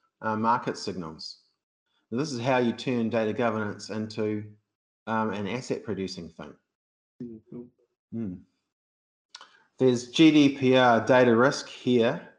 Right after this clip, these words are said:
Speaker 2: Mm-hmm.
Speaker 1: in New Zealand when data relating to E U nationals is processed.
Speaker 2: Yeah, okay.
Speaker 1: So anytime, anytime you're in a store and there's, um, some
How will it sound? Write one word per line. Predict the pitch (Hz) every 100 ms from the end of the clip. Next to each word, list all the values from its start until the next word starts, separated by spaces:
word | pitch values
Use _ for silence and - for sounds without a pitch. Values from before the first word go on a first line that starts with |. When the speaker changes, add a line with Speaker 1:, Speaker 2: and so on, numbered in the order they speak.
| _ _ -
Speaker 2:
Mm-hmm. | 123 147
Speaker 1:
in | 135 113
New | 101
Zealand | 107 117 143 147 147 147 _ _ _ _ _ _ _ -
when | 104 123 123 123 123 123 - _ _ _ -
data | 120 120 117 107 107 104
relating | 107 110 110 110 110
to | - 107 113
E | 113 110
U |
nationals | 104 107 107 107 98 98 -
is | 101 98
processed. | - 107 98 - 78 - - - _ -
Speaker 2:
Yeah, | 110 101
okay. | 101 110 98 _ _ _ _ _ _ _ _ _ -
Speaker 1:
So | 110
anytime, | 120 123 120 135 123 120 117 110 - - -
anytime | 120 120 117 120 113 110 104 104 -
you're | 117 110
in | 104
a |
store | 101 - 123 113 107 101 - - _ _ _
and | 107 107 104
there's, | 107 107 104 - -
um, | 104 104 101 98 98 -
some | - 104 101 87